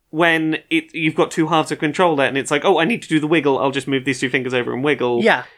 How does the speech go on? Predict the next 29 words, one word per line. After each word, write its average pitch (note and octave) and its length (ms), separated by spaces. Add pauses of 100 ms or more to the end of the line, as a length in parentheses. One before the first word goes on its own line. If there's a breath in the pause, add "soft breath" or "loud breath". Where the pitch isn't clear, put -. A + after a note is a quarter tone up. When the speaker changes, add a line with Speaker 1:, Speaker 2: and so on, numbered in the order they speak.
(180 soft breath)
Speaker 1:
Than G3 260
it F#3+ 160
is F3+ 240
when D#3+ 540
your D#3 240
analog D3+ 360
stick - 240
that C3 80
needs C#3+ 220
wiggling C#3+ 320
is C3+ 100
on C#3 300
the D3 180
other D3 200
side C#3+ 200
of C3 80
a B2 60
fixed - 320
device B2+ 320
like C3 140
the A2+ 60
Steam A#2 340
Deck. G2 360
Speaker 2:
Yes, E3 380
and D3+ 120
I D3+ 60
have D#3 200
been D3 120
playing C#3+ 460